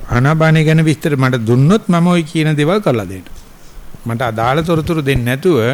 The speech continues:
මට න්‍යාය පත්‍ර හදන්නයි ධර්ම මාතෘකා දෙන්න ගියාට මට ඉච්චර කන් ඇහෙන්නේ නැහැ. තමන් භාවනා කරලා වැටෙන දේ නම් මට කිය တဲ့ හැකි අත්දැකීමෙන් කියන්නේ ඒක අදාළයි කියලා. නමුත් මේ වගේ තොරතුරු,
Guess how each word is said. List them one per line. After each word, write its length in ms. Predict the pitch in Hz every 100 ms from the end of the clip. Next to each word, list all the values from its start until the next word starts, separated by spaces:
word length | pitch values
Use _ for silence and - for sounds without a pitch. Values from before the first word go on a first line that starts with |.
| 147
මට 400 | 120 117 135 139
න්‍යාය 300 | 127 131 135
පත්‍ර 280 | 131 127 139
හදන්නයි 840 | 123 123 120 113 113 123 139 165 165 - - -
ධර්ම 320 | 120 117 139
මාතෘකා 440 | 135 135 135 131
දෙන්න 200 | 127 123 120
ගියාට 400 | 117 120 107 107
මට 240 | 139 127
ඉච්චර 300 | 135 123 151
කන් 240 | 147 143 135
ඇහෙන්නේ 400 | 135 151 117 95
නැහැ. 220 | - - - - - - - - -
තමන් 360 | - 120 143 156
භාවනා 460 | 156 139 151 151 147
කරලා 240 | 147 147
වැටෙන 420 | 143 135 135 143
දේ 140 | 135 131
නම් 180 | 160
මට 240 | 175 147 135
කිය 140 | 139
တဲ့ 100 | 123
හැකි 160 | 127 165
අත්දැකීමෙන් 600 | 139 135 139 135 131 156
කියන්නේ 400 | 139 123 123 131
ඒක 100 | 131
අදාළයි 440 | 131 143 139 110
කියලා. 200 | 104 123
නමුත් 180 | 127 120 -
මේ 200 | 120 135
වගේ 260 | 139 143
තොරතුරු, 440 | 135 143 135 113